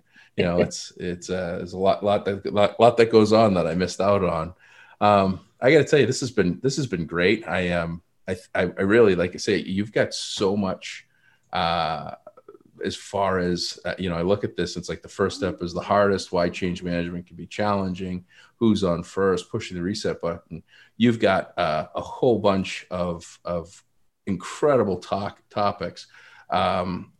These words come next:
Speaker 2: um, that, that I wanna have a couple more episodes with you, if you're good with that. Uh,
Speaker 1: I'm
Speaker 2: I
Speaker 1: good
Speaker 2: think
Speaker 1: with
Speaker 2: it'll
Speaker 1: that.
Speaker 2: f-, it'll free up, um, it'll free up, uh, putting pressure on,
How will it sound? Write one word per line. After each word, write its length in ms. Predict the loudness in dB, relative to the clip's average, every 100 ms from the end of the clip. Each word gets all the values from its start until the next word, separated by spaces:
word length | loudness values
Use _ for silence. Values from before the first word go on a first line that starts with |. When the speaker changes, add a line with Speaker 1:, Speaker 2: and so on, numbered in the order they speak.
| _ _
Speaker 2:
um, 420 | -6 -4 -6 -10 -16 -20 -20 -20 _ _ _ _ _ _ _ _ _ _ -20 _ _ -20 _ -2
that, 400 | 0 0 -6 -4
that 300 | -2 -2 -10 _ 0
I 80 | 2
wanna 200 | 4 4
have 140 | 0
a 40 |
couple 280 | -2 -6 -2
more 200 | 0 2
episodes 520 | 0 -2 -4 -4 -2
with 200 | -4 -4
you, 80 | -6
if 140 | -6 -6
you're 100 | -2
good 200 | -2 -2
with 160 | -4
that. 280 | -2 -2 -4 -12 -18 -8
Uh, 40 |
Speaker 1:
I'm 200 | -2 0
Speaker 2:
I 20 | 4
Speaker 1:
good 80 |
Speaker 2:
think 140 | 4 6
Speaker 1:
with 60 |
Speaker 2:
it'll 120 | 4 2
Speaker 1:
that. 100 | -4
Speaker 2:
f-, 360 | -4 -8 -8 0
it'll 200 | 2 2
free 420 | 0 0 2 2
up, 240 | 0 -4 _
um, 520 | -6 -2 -2 -4 -6 -8 0
it'll 180 | 2
free 280 | 2 0 0
up, 240 | 0 -4 -18 _ -20 -20 _ -8
uh, 280 | -6 -6
putting 400 | -8 -4 -2 -2
pressure 380 | 0 0 2 0
on, 340 | 0 0 -4